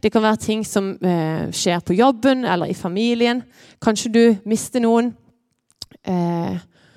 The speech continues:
og det er jo da livet virkelig er kjipt.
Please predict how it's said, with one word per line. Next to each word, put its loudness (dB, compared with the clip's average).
og 2
det 2
er 8
jo 2
da 8
livet 0
virkelig -2
er -4
kjipt. -8